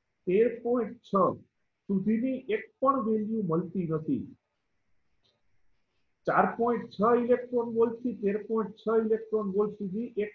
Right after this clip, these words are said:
પણ એનર્જી ઇલેક્ટ્રોનની મળતી નથી. તો આને કહેવાય ગેપ. બસ આ ગેપ એટલે શું? આને કહેવાય ગેપ, કે ચાર પોઇન્ટ છ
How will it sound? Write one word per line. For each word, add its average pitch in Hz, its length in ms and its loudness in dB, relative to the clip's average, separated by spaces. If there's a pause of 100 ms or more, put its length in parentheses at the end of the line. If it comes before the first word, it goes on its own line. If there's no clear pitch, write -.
(120)
પણ 240 140 0 (120)
એનર્જી 202 420 -2
ઇલેક્ટ્રોનની 202 720 -4
મળતી 151 720 -6
નથી. 147 400 -8 (1080)
તો 160 60 2
આને 196 340 2
કહેવાય 180 320 0
ગેપ. 131 460 -2 (1300)
બસ 160 320 0
આ 143 100 0
ગેપ 185 440 2
એટલે 254 300 0
શું? 190 440 -2
આને 202 220 0
કહેવાય 190 360 2
ગેપ, 170 400 0
કે 135 100 0
ચાર 160 400 0
પોઇન્ટ 220 240 -2
છ 208 160 -2